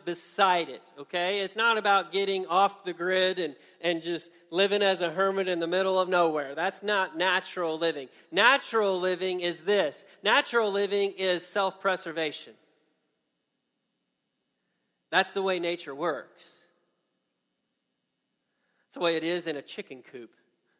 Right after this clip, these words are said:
All right? I'm serious. I know you love those birds, hon, but one of them gets hurt, and man, they're on it like, like a great white tiger, or great white tigers. I think I meant to say great white sharks, but,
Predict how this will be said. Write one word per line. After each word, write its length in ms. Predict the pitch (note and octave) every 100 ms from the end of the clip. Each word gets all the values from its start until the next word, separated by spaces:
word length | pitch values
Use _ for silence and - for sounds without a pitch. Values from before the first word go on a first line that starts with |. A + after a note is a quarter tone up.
| _ _
All 80 | C3
right? 260 | C#3 E3+ - _ _ _ _ _ _ _ _ _ _ _ _ F3+
I'm 80 |
serious. 420 | F#3+ - G3 D#3 D#3+
I 80 |
know 160 | D#3+ F#3+
you 160 | G#3 F3+
love 220 | F3+ F3+
those 200 | F3+ E3
birds, 380 | F3 E3 D3 -
hon, 260 | D3 C#3 - _ _
but 100 | C#3+
one 180 | E3+ G3
of 100 | G3
them 120 | F#3+
gets 240 | F#3 F#3
hurt, 260 | - F#3+ F#3+
and 120 | C#3
man, 180 | C#3+ C#3
they're 180 | D#3 D#3+
on 200 | D3+ D3
it 120 | B2+
like, 180 | C3 B2+ _ C#3
like 180 | C3+ -
a 240 | B2 _ -
great 240 | D#3+ D3+
white 280 | D3 C#3+ -
tiger, 280 | D3 C3+ B2
or 140 | B2+ B2 _ _ _
great 220 | C#3+ C3+
white 180 | B2+ C3 _ _ _ _ -
tigers. 300 | B2+ C3+ C3 _ _ _ _ _ _ _ _ _ _ _ -
I 40 |
think 200 | F#3+ F3+
I 60 | D3
meant 220 | D3+ D3+
to 60 | -
say 180 | C#3
great 340 | B2+ C#3 C#3+ C3
white 240 | C#3 -
sharks, 460 | - D#3 C#3+ B2+ -
but, 200 | D3 C#3